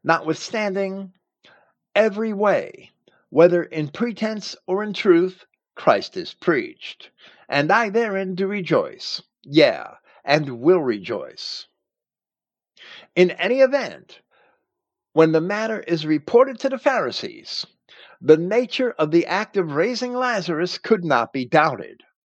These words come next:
The enemies of Christ, as it is even apparent in the Jewish Talmud, must nevertheless acknowledge him even when they profess to hate him, which is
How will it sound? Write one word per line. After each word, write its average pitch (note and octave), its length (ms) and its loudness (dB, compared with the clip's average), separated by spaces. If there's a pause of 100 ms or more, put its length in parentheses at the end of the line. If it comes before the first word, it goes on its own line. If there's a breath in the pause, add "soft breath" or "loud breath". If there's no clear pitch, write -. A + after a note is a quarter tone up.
(400 loud breath)
The F#3+ 320 4
enemies C4 480 -4
of B3+ 120 -8
Christ, - 600 -4 (240)
as C#3+ 220 4
it C#3 100 -6
is C3+ 240 -8
even D3 300 -2
apparent C3 560 -4
in B2 240 -6
the G#2+ 160 -6
Jewish A2 600 -4 (300)
Talmud, C#3 720 -4 (680 loud breath)
must D#3 340 2
nevertheless G3+ 840 -2
acknowledge E3+ 720 0
him A#2 500 -4 (400 loud breath)
even A3+ 460 2
when A3 120 -2
they A3 160 0
profess G3+ 680 0
to G3+ 200 -6
hate F#3 420 2
him, G2 600 -4 (320 soft breath)
which C3+ 260 0
is B2+ 460 -2